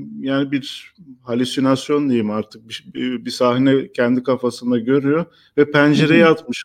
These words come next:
Speaker 1: açmıştı odada. Ve sanki
Speaker 2: Evet.
Speaker 1: o pencereden atlamak üzereydi ama sanki maksat orada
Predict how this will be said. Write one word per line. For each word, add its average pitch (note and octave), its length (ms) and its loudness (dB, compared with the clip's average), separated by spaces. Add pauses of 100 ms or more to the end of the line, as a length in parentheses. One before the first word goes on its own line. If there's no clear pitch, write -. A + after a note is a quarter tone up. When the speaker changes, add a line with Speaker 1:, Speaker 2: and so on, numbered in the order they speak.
(100)
Speaker 1:
açmıştı A#2+ 520 -4
odada. A#2+ 680 0 (380)
Ve C#3+ 80 2
sanki E3+ 380 2
Speaker 2:
Evet. G3 360 2 (400)
Speaker 1:
o D#3+ 160 0
pencereden F3 1000 0
atlamak D#3+ 580 -2
üzereydi C3+ 460 2
ama D#3 200 0
sanki D#3 540 -2
maksat C#3+ 680 -4
orada D3 560 2